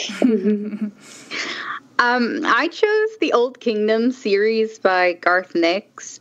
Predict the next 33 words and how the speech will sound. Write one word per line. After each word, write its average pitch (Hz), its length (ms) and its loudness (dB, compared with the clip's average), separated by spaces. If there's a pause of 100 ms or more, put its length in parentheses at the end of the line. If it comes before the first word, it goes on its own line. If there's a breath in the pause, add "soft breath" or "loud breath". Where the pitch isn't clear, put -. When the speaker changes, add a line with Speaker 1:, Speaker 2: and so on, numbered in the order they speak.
(100)
Speaker 2:
and 190 640 2
I 185 80 2
chose 185 240 -4
it - 20 -12
because 190 300 -4
it's 160 160 -2
one 180 120 2
of 175 80 2
my 175 380 0 (240 loud breath)
somewhat 262 460 -2
recent 214 640 -2
favorites. 220 840 0 (140)
Uh, 196 260 2
and 208 260 2
there 254 200 2
are 277 60 -2
a 269 80 0
lot 190 260 2
of 196 160 -2 (160)
fantasy 214 540 -2
series 185 340 0
out 180 160 2
there 170 120 2
that 170 80 2
are 165 340 2 (100)
all 165 160 4
about 160 240 2
magic, 202 500 0
but - 220 -2
this 175 180 0
is 165 160 -2
definitely, - 520 0
like, - 420 0